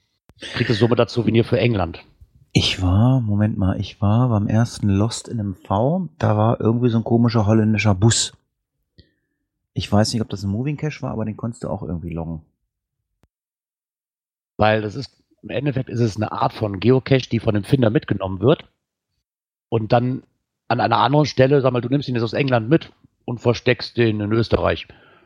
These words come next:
Speaker 1: So, die
Speaker 2: Hm.
Speaker 1: Koordinaten des alten Verstecks werden halt durch die neuen dann ersetzt.
Speaker 2: Ich sp-, ich
Speaker 1: Und
Speaker 2: spinne
Speaker 1: weiter.
Speaker 2: jetzt, ich, ich spinne jetzt mal was. Ähm, ich nehme jetzt mal einen x-beliebigen Ort, ich, wir nehmen mal Bayern, äh, eine Ortschaft,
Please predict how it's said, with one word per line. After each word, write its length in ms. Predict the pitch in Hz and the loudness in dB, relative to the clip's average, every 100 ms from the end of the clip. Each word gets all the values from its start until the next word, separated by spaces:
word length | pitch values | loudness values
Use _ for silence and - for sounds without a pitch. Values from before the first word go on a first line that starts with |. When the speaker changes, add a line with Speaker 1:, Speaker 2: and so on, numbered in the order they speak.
| _ _ _ | _ _ _
Speaker 1:
So, 240 | 95 82 - _ - | 2 2 -4 _ -10
die 60 | 95 | -2
Speaker 2:
Hm. 40 | |
Speaker 1:
Koordinaten 500 | 113 110 113 123 - | 2 2 2 0 -2
des 100 | 104 | -6
alten 280 | 117 131 113 | -6 -4 -6
Verstecks 380 | 110 113 127 120 | -6 -4 -2 0
werden 180 | 120 | 0
halt 160 | 110 110 | 0 -2
durch 140 | 110 | -6
die 80 | 95 | -4
neuen 240 | 107 123 110 | 0 2 2
dann 100 | 107 | -4
ersetzt. 460 | 98 135 - - - - - - - - _ | 0 0 -2 -12 -20 -20 -20 -20 -20 -20 _
Speaker 2:
Ich 140 | - - | 2 4
sp-, 240 | - - - | 2 -4 -6
ich 220 | - 117 | -4 0
Speaker 1:
Und 60 | |
Speaker 2:
spinne 140 | - 104 | 2 2
Speaker 1:
weiter. 100 | 101 | -2
Speaker 2:
jetzt, 180 | 95 _ | -4 _
ich, 260 | 147 135 - | -4 -4 -6
ich 140 | - | -6
spinne 280 | - 139 120 | -4 -4 -2
jetzt 260 | 101 90 98 | -4 -6 -6
mal 180 | 90 | -4
was. 260 | 90 87 - | -4 -6 -10
Ähm, 640 | - 107 117 117 120 117 - _ _ - | -2 0 0 0 -2 -4 -10 _ _ -10
ich 160 | 123 | -4
nehme 240 | 151 165 165 | -2 0 0
jetzt 220 | 160 147 | -2 0
mal 200 | 139 104 | 2 2
einen 200 | 107 120 | 2 2
x-beliebigen 840 | - 185 - 165 147 156 147 135 120 | 0 -2 -2 -2 2 2 2 0 0
Ort, 320 | 110 131 139 | 2 2 2
ich, 180 | 117 - | -2 -6
wir 320 | 104 101 107 | -6 0 2
nehmen 160 | 139 135 | 4 2
mal 100 | 117 | 0
Bayern, 640 | - 101 98 85 87 - | -2 -4 -2 -4 -8 -8
äh, 80 | - | 0
eine 340 | 123 120 120 | 2 2 0
Ortschaft, 480 | 104 147 - 165 160 | 2 2 2 -2 -2